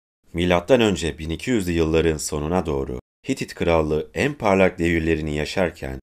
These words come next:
kralın ölmesinden sonra çocuğu olmadığından, kardeşi ikinci Şupiliman'ın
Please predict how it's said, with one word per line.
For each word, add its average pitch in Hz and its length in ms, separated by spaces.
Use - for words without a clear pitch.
kralın 78 340
ölmesinden 80 600
sonra 67 640
çocuğu 69 460
olmadığından, 71 840
kardeşi 82 680
ikinci 82 380
Şupiliman'ın 78 720